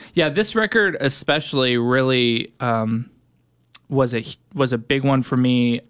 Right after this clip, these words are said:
I, I loved Boston and, and that, and that record. Um, but this, this sophomore record was, uh, not only, I think, sonically in a direction that I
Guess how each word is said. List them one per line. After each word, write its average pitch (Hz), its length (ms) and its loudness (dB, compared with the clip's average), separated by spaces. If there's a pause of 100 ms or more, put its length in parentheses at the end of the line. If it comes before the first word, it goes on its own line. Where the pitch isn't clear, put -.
I, 113 260 -2
I 127 120 0
loved 127 440 -2
Boston 117 540 -2
and, 113 140 -2
and 120 200 0
that, 113 300 -2
and 120 140 0
that 120 140 -2
record. 117 540 -2 (480)
Um, 117 380 -2 (140)
but 123 160 -2
this, 135 260 -2
this 139 180 0
sophomore 123 520 0
record 117 520 -2
was, 113 320 -6 (240)
uh, 110 420 -6 (240)
not 143 260 2
only, 190 500 0
I 139 80 0
think, 147 240 -4
sonically 170 800 0
in 131 120 -2
a 120 100 0
direction 127 640 0
that 120 160 2
I 123 400 0